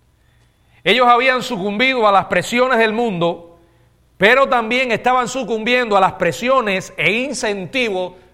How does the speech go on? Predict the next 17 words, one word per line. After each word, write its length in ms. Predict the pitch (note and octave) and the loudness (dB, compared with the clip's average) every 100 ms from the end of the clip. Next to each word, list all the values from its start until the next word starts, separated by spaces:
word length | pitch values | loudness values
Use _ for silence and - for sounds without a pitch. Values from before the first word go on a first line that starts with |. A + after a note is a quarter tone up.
| _ | _
de 160 | D3 F3 | -4 -4
su 180 | F#3 | -6
propia 360 | C#3+ G#3 A3 G#3+ | -4 -2 -2 -2
naturaleza 840 | F#3 C3 D#3+ D#3 F3 E3+ E3 - - _ _ _ | -4 -4 -4 -2 -4 -4 -8 -10 -18 _ _ _
carnal 720 | - C#3 C#3 D#3 D#3+ D3+ D3 - - _ _ | -4 -4 -4 -4 -2 -2 -6 -14 -20 _ _
depravada. 1300 | B2 A2 D3+ D3 C#3+ C#3 C#3 C3+ B2+ A#2+ A#2+ - _ _ _ _ _ _ _ _ _ _ _ _ | -20 -4 -2 0 2 2 2 2 0 -2 -4 -16 _ _ _ _ _ _ _ _ _ _ _ _
Pa-, 400 | F3 G3+ A3 - | 0 2 -2 -4
Pablo 280 | F#3 G3+ G3 | -2 -2 -2
decide 360 | E3+ G3+ F#3+ | -4 -6 -6
ir 100 | F#3 | -4
de 120 | F3 | -6
frente, 420 | - G#3 D3+ A#2 A2+ | -4 -4 -4 -10 -14
¿verdad? 460 | A2+ F3 G3+ - - _ _ _ _ | -2 0 0 -6 -20 _ _ _ _
Reprenderles 1160 | - D#3 C3 D#3 D#3+ G#3+ B3 A3 D#3 C#3+ - - _ _ - | -4 -2 0 0 2 2 2 2 -2 -2 -8 -20 _ _ -2
por 220 | D#3+ E3 | -2 0
su 160 | - | -2
inmadurez 840 | F3+ E3+ F3 E3 F3 A3+ A3 - | -4 -2 -2 0 0 2 0 -6